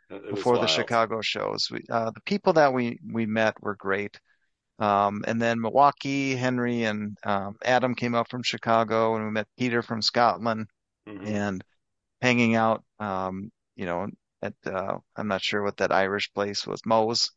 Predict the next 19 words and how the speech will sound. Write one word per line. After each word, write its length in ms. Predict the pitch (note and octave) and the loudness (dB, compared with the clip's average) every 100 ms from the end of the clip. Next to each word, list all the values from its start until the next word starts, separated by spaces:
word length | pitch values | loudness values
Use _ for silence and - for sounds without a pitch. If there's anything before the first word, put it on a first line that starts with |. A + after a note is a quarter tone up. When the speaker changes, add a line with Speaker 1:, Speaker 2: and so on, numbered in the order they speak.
| - | -4
Speaker 2:
Irish 380 | A2 A2+ A2+ - | 0 0 -2 0
Bar, 300 | A#2 A2+ A#2+ | 4 4 4
Speaker 1:
Right, 160 | G2+ G2 | 0 -4
Speaker 2:
was 120 | A2+ | -4
it? 120 | A#2+ | -4
Speaker 1:
right. 180 | F#2 F2+ | -6 -4
Speaker 2:
Uh, 320 | A#2+ A2+ A#2 A2+ | 2 2 2 -4
across 360 | - A#2+ A2+ | 2 4 4
the 80 | - | -2
street. 480 | - B2 A2+ A#2 A2 | -4 -4 -4 -4 -4
And, 180 | G#2+ G#2 _ _ _ _ _ - | -4 -6 _ _ _ _ _ -8
um, 440 | F#2+ G2 G2+ A2 A2+ _ - | -4 -2 -4 -6 -12 _ -4
th-, 120 | D#3+ D#3 | -4 6
those 380 | F3+ G#3 G3 | 8 8 6
were, 400 | E3 D3+ C#3+ B2+ A#2+ | 2 6 6 4 2
like 140 | C3 | 0
Henry 260 | D#3 D3+ B2+ | 2 0 0
said 240 | B2+ G#2+ | -2 -4
before, 420 | G#2 - A2 G#2+ | -6 -4 -2 -2